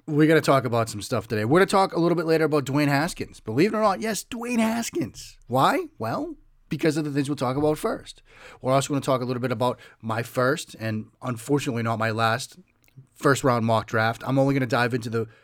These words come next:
pick I made for the Patriots at twenty-three. If you wanna see the whole thing, you can check it out at Touchdown Wire at U S A Today dot com. Yeah, I, mocks, I, I, I've ranted about them before, but yeah, they're a necessary evil here in the business.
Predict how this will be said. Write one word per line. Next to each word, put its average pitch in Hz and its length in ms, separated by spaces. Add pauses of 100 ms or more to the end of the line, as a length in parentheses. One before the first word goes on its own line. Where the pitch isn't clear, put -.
(180)
pick 127 220
I 123 40
made 120 220
for 127 80
the 110 60
Patriots 117 340
at 117 100
twenty-three. 120 500
If 113 100
you 123 60
wanna 127 180
see 135 100
the 117 120
whole 120 180
thing, 123 240 (360)
you 143 100
can 151 120
check 123 160
it 123 80
out 120 140
at 110 180
Touchdown 110 400
Wire 107 460 (240)
at 110 140
U 117 120
S 110 140
A 104 80
Today 107 220
dot 101 180
com. 107 380 (1120)
Yeah, 113 320
I, 117 240 (600)
mocks, 160 460 (640)
I, 131 120
I, 123 360
I've 117 140
ranted 147 340
about 123 240
them 123 100
before, 104 420
but 98 220
yeah, 98 320 (320)
they're 117 240
a 135 60
necessary 127 560
evil 113 320
here 98 260
in 92 60
the 95 80
business. - 520